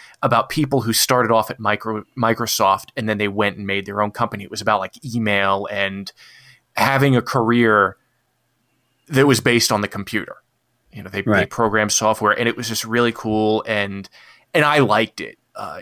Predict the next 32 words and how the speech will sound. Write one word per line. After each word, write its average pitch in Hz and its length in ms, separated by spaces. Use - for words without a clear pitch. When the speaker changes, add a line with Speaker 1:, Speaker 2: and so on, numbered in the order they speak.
Speaker 1:
it, 156 260
it 147 140
just 117 160
felt - 460
like 107 400
I 117 120
could - 240
relate 104 320
to 110 80
some 101 240
of 95 60
these 98 180
people 95 440
instead 95 400
of, 98 240
you 151 80
know, - 80
lawyers 107 680
or - 100
accountants - 720
or 113 80
whatever. 98 460
And 117 120
then 123 140
I, 117 240
uh, 135 360
and, 175 180
and 190 160
that - 280
helped 156 320
me 139 440
kinda 117 320